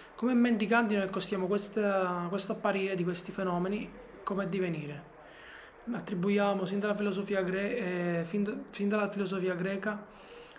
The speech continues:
attribuiamo a questi fenomeni il divenire, ma anche il divenire è un eterno che si fa innanzi.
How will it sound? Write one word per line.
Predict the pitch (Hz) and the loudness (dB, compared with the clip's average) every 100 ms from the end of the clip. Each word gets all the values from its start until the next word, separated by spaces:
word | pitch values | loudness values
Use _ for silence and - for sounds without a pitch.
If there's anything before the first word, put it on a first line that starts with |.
| - | -12
attribuiamo | 175 190 190 190 | -4 0 2 2
a | 180 | 0
questi | 208 202 | -2 -4
fenomeni | 202 202 208 185 | -2 0 2 2
il | 170 | 0
divenire, | 170 175 156 151 180 | 0 0 -2 -4 -4
ma | 175 175 - - - - - - - - - - - - | -2 -4 -6 -14 -20 -20 -20 -20 -20 -20 -20 -16 -14 -6
anche | 190 185 | -4 -2
il | 180 | 0
divenire | 180 208 214 | 2 2 0
è | |
un | 160 | -2
eterno | 147 156 151 147 143 - - - | -4 -6 -8 -10 -12 -16 -20 -12
che | 175 | -10
si | - 180 | -8 -8
fa | 175 | -4
innanzi. | 165 156 147 - | -4 -4 -8 -10